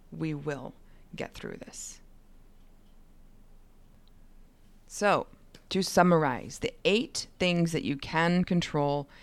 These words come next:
in lockdown. Number one, your routine. Number two, social connection.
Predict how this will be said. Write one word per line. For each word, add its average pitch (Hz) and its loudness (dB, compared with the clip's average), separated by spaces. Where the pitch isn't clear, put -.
in 147 -2
lockdown. 147 -4
Number 147 0
one, 151 0
your 147 -2
routine. 170 -2
Number 151 -4
two, 185 -2
social 160 -2
connection. 175 -4